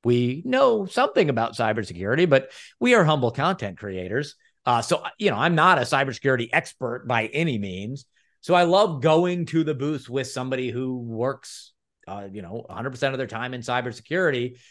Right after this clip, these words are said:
And then we listen to the booth, we have a conversation, we walk out, and then I can ask that person, okay, or say, "Here's what I heard. What did you hear?" And that really helps me understand, like, what is this company really trying to do? What are they selling? What do they do well? What do they not do well?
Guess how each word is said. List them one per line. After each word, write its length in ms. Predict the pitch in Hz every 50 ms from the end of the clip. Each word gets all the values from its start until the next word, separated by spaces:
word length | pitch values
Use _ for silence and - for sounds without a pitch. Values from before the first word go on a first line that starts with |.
| _ _ _ _
And 180 | - 120 127 131
then 460 | 135 139 139 143 143 139 143 139 120
we 140 | 110 120 120
listen 240 | 113 131 131 - 143
to 80 | 131
the 60 | 120 123
booth, 260 | 165 208 233 226 -
we 80 | 107 98
have 100 | 101 98
a 40 | 101
conversation, 800 | 95 113 113 110 110 98 165 160 165 151 165 170 160 165 160 - _ _ _ _ _ -
we 100 | 123 123
walk 320 | 120 120 131 127 113 -
out, 280 | 135 143 160 170 170 - - -
and 140 | 120 120 120
then 100 | 123 120
I 120 | 123 123 120
can 180 | - 123 117
ask 240 | 131 135 135 131 -
that 200 | 139 123 120 -
person, 560 | 127 127 113 - - 123 120 123 123 123 120 - _ -
okay, 360 | 170 165 151 127 107 104 - _ _ _ -
or 220 | 113 113 110 113
say, 360 | - - 156 135 113 110 113 101
"Here's 220 | 147 185 180 143
what 120 | 165 180 180
I 160 | 190 185 156
heard. 360 | 135 127 123 135 147 151 - _ _ _ _ _ _ _
What 100 | - 523
did 120 | 494 359 190
you 160 | 190 175 147
hear?" 400 | 104 123 110 90 76 - - _ _ _ _ _ _ -
And 100 | 127 143
that 120 | 156 156 151
really 220 | 156 160 147 123
helps 280 | 117 131 131 123 - 135
me 120 | 135 123
understand, 720 | 117 117 117 110 - - 123 113 113 113 107 98 95 90
like, 140 | 92 98 95 -
what 200 | 147 190 220 220
is 80 | 175
this 140 | 143 160 -
company 320 | - - 123 113 127 113
really 240 | 107 107 104 107 107
trying 300 | 101 - 107 104 95 90
to 60 | 87
do? 360 | 87 90 120 127 120 120 117 113
What 200 | 107 104 104 104
are 20 |
they 120 | 101 101
selling? 520 | 95 - - 95 92 92 92 92 92 92 90
What 100 | 95 101
do 80 | 98
they 100 | 90 98
do 160 | 90 85 95 92
well? 320 | 90 90 90 90 87 82 80
What 100 | 85 87
do 60 | 82
they 100 | 87 82
not 260 | 82 82 82 82 -
do 160 | - 82 80
well? 380 | 80 78 80 78 76 76 73 -